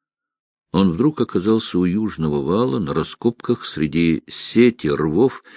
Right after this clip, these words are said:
пересекающих руины у каменной стены, идущих зигзагами между приоткрытыми квадратами древних фундаментов. Истрет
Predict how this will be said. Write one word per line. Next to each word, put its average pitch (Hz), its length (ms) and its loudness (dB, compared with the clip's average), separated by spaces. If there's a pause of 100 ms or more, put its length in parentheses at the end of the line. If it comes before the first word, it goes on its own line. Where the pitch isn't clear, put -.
(200)
пересекающих 110 840 2
руины 110 560 4
у 101 80 0
каменной 98 500 0
стены, 101 500 0 (320)
идущих 117 720 4
зигзагами 101 760 0
между 92 460 2
приоткрытыми 107 800 0
квадратами 92 680 0
древних 87 540 2
фундаментов. 76 720 -2 (920)
Истрет - 580 0